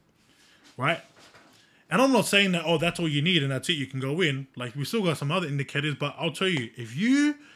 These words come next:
can see problems as opportunities as opposed to you seeing it as burdens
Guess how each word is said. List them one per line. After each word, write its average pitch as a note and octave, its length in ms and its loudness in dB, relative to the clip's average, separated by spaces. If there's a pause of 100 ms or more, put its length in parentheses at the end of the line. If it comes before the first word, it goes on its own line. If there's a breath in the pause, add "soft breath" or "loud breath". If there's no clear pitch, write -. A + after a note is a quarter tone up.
(100)
can F#3+ 240 0
see E3 400 -2
problems B2+ 760 -6 (360 loud breath)
as F#3+ 260 2
opportunities E3 960 -4 (380 soft breath)
as D3+ 160 -4
opposed F3+ 460 -4
to D3+ 60 -8
you E3 180 -2
seeing E3 280 -2
it C#3 60 -8
as B2+ 140 -10
burdens G#3 500 -4